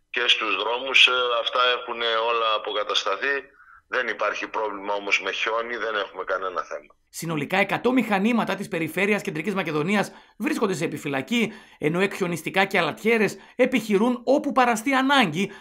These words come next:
Speaker 2: ρίχνοντας προληπτικά αλάτι στους δρόμους για να αποφευχθούν προβλήματα λόγω του χιονιού ή του παγετού.
Speaker 1: Αυτή τη στιγμή έχουμε έναν λαμπερό ήλιο, αλλά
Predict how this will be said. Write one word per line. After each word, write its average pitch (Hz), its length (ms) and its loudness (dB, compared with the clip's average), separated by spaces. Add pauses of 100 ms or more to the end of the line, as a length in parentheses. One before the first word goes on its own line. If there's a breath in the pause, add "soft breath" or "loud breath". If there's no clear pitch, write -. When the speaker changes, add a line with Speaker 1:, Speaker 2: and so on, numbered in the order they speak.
(220 loud breath)
Speaker 2:
ρίχνοντας 226 420 4
προληπτικά 202 560 2
αλάτι 220 360 4
στους 160 180 -8
δρόμους 196 400 4 (280 loud breath)
για 208 200 4
να 202 140 4
αποφευχθούν 190 560 0
προβλήματα 202 680 4 (180 loud breath)
λόγω 208 260 6
του 185 100 0
χιονιού 214 520 2
ή 285 80 2
του 240 100 0
παγετού. 165 760 2
Speaker 1:
Αυτή 104 280 -4
τη 92 80 -10
στιγμή 101 360 -4
έχουμε 95 420 -2
έναν 95 280 0
λαμπερό 92 580 0
ήλιο, 120 340 -2
αλλά 107 180 0